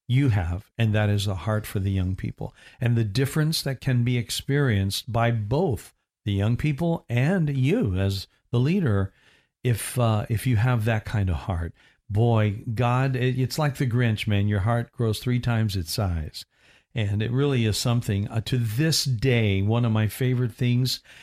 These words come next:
is to be back with some of the young people. We had such a wonderful group in Kentucky when I was a youth pastor.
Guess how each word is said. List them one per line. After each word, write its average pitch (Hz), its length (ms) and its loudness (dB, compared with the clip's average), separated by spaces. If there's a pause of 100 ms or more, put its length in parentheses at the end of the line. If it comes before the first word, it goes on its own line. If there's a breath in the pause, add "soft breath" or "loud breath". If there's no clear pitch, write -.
(140 loud breath)
is 117 180 -2
to 117 100 -2
be 131 260 2
back 123 340 2
with 107 80 -2
some 123 220 0
of 117 60 2
the 107 80 2
young 107 240 2
people. 113 300 0
We 127 120 2
had 113 180 2
such - 320 -4
a 104 120 2
wonderful 107 480 0
group 110 360 -2 (420 soft breath)
in 104 280 0
Kentucky 117 560 -2
when 107 180 2
I 95 60 2
was 98 180 0
a 107 60 2
youth 107 240 0
pastor. 104 520 -2